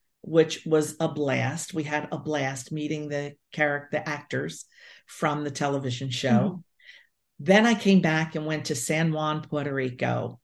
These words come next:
Speaker 1: and I did everything I wanted to do. I zip-lined over the rainforest. I walked to the rainforest. I swam in the waterfalls.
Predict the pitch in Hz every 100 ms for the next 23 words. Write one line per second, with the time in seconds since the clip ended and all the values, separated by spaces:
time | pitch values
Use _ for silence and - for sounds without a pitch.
0 | _ 151 143 139 143 143 147 151 160 160
1 | 151 147 - 160 160 175 165 160 156 147
2 | 143 143 139 139 139 139 131 123 135 131
3 | 120 117 156 160 160 160 160 156 143 139
4 | 131 131 135 127 127 123 120 - - -
5 | - - - - 156 147 151 170 185 -
6 | 156 147 143 143 127 135 131 120 120 131
7 | - - - - - 156 151 135 - 165
8 | 170 175 175 175 165 151 151 151 131 135
9 | 127 123 120 117 -